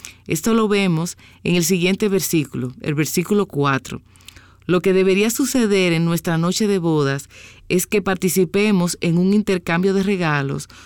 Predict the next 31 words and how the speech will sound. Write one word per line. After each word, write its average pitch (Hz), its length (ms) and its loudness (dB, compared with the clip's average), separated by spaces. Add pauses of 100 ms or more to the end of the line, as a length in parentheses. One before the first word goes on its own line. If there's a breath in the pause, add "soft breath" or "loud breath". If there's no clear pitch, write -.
(180 loud breath)
donde 175 260 2
yo 190 140 4
debo 220 200 0
entregarle 185 440 0
a 214 60 2
mi 226 100 4
esposo 170 520 -2
la 156 100 0
autoridad 160 640 -2 (360 loud breath)
sobre 190 380 2
mi 190 160 2
propio 202 460 0
cuerpo 139 520 -2 (360 loud breath)
y 170 80 2
debo 180 240 2
entregarle 202 720 0
mi 180 220 0
cuerpo 170 560 -2
como 147 240 -2
un 165 60 -2
regalo. 131 480 -2 (240)
Igualmente, 180 800 0 (400 loud breath)
él 180 160 0
debe 202 240 2
entregarme 196 560 2
la 180 80 0
autoridad 170 480 0
sobre 170 280 0
su 156 140 -6
propio 180 380 -2
cuerpo 180 480 -2